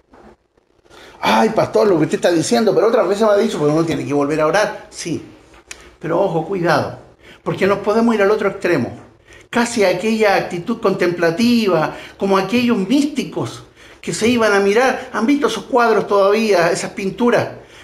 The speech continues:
eh, de estos, estos místicos? Con la mirada clavada en el cielo, cabeza en un ángulo de cuarenta y cinco grados, como, como que todo. ¿Han visto todos los santitos y todas las cosas que hay? Siempre una mirada como perdida en el infinito allá,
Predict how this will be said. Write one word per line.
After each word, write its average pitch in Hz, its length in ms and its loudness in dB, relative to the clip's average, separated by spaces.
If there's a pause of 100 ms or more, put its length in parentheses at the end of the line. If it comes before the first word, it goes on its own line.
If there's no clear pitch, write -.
eh, 170 300 0
de 190 260 2
estos, 208 320 0 (300)
estos 196 320 -4
místicos? 202 680 -2 (300)
Con 233 160 2
la 226 120 2
mirada 226 540 2
clavada 226 440 2
en 226 60 0
el 208 80 -2
cielo, 233 520 2
cabeza 226 340 2
en 214 60 0
un 214 100 0
ángulo 220 340 2
de 196 80 2
cuarenta 196 380 0
y 185 100 -4
cinco 220 380 -6
grados, 208 420 0
como, 202 320 -6 (180)
como 226 180 0
que 220 140 0
todo. 233 400 0
¿Han 247 120 -2
visto 269 300 0
todos 285 220 0
los 247 140 0
santitos 233 520 -2
y - 40 -6
todas 240 200 0
las 220 120 0
cosas 220 300 -4
que 226 140 -2
hay? 262 340 0
Siempre 247 420 0
una 233 120 2
mirada 226 440 2
como 226 220 0
perdida 226 380 2
en 240 80 0
el 233 120 0
infinito 226 560 -2
allá, 170 280 0